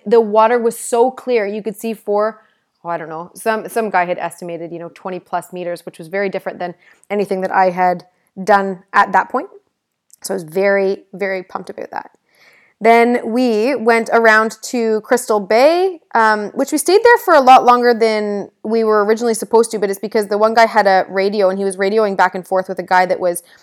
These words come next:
over near where we were supposed to be seeing the manta rays, and he kept, uh, I guess, just trying to monitor. Um,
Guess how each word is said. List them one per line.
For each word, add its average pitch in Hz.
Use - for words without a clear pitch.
over 208
near 190
where 190
we 185
were 185
supposed -
to 196
be 190
seeing 185
the 180
manta 170
rays, 302
and 208
he 208
kept, 208
uh, 185
I 196
guess, 190
just -
trying 202
to 196
monitor. 185
Um, -